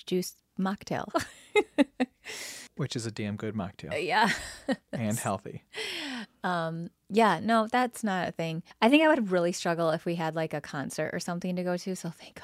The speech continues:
Speaker 1: God none of our concerts start till February. <laughs> So I don't have to
Speaker 2: I
Speaker 1: worry
Speaker 2: know.
Speaker 1: about
Speaker 2: I thought we
Speaker 1: that.
Speaker 2: had one this month, and then you corrected me that it's not till the end of next month. I thought it was the end of January.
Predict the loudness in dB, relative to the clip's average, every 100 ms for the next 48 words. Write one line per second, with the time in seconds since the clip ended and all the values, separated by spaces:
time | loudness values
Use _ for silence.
0 | -14 -10 -6 -6 -4 -4 -6 -6 -8 -6
1 | -8 -6 -6 -4 -4 -4 -2 -2 -2 -2
2 | -2 -2 -2 2 6 6 6 8 8 10
3 | 8 8 8 8 6 6 6 6 4 4
4 | 4 2 2 2 6 6 6 2 4 2
5 | 2 0 0 0 -2 -2 -2 -2 -2 0
6 | 0 0 -2 -2 -2 0 0 0 -2 -4
7 | -4 -4 -2 -2 -4 -6 -10